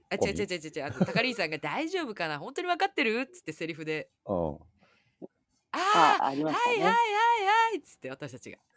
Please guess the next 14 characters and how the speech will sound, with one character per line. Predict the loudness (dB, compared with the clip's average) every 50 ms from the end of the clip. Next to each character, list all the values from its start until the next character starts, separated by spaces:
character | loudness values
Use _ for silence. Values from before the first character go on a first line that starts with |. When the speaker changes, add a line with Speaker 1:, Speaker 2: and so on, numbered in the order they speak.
| _ _ _
Speaker 2:
<laughs> | _ _ -16 -16 -16 -16 -20 _ _ _ _ _ _ _ _ _ -8
Speaker 1:
「ま | -4 -4 -4
っ | -4
す | -6 -4 0 2
ぐ | 2 2 2 2 0 0
行 | -2 -4 -4
っ | -8 -10 -8
て」 | -6 -6 -4 -6 -6 -8
と | -6 0
か | 2 2 2 2 -2 -16 -18 -18 -20 -20 _ _ _ _ -10 -4
言 | -2 -2
っ | 0 0
て。 | -4 -6 _ _ _ _ _ _ _ _ _ _ _ _ _
「左」 | -20 -14 -10 -6 -4